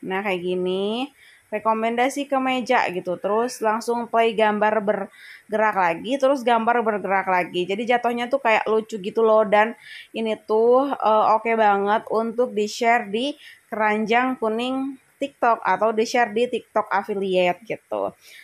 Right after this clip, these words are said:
Seperti itu kurang lebih untuk mengedit dan membuat font-font estetik dalam mempromosikan, eh, TikTok affiliate dengan menggunakan gambar bergerak.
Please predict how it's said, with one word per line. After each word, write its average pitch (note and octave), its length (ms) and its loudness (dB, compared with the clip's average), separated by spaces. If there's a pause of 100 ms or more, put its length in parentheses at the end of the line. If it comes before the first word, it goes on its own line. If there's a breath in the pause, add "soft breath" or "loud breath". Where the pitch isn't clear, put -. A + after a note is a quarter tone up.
Seperti D4+ 480 0
itu D#4 160 2
kurang D4+ 280 4
lebih A#3 440 2
untuk B3 360 0
mengedit G#3 880 -2 (320 loud breath)
dan D#4 240 4
membuat B3 1000 2 (640)
font-font B3 560 2
estetik A3+ 640 2
dalam G#3+ 320 4
mempromosikan, G#3+ 1200 0 (540 loud breath)
eh, G3 260 2
TikTok G#3+ 240 -4
affiliate G3+ 640 0
dengan A3 240 0
menggunakan F#3 480 -2
gambar G3+ 320 -2
bergerak. D4 580 2